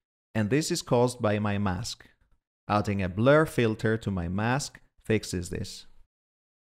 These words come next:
After naming this layer and adjusting its opacity, I will hide it and create yet another fill layer,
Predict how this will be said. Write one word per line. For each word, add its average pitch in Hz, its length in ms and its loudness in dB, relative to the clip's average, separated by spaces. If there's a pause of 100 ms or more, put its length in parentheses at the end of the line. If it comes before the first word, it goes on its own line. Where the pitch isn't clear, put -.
(600)
After 107 300 0
naming 151 460 4
this 139 240 -2
layer 104 340 4
and 95 260 -4
adjusting 95 580 -2
its 90 200 -6
opacity, 139 720 -2 (420)
I 101 120 0
will 95 220 -2
hide 123 360 2
it 143 220 0 (120)
and 95 220 -6
create 101 520 0
yet 95 240 0
another 127 380 0
fill 95 320 -2
layer, 98 420 -2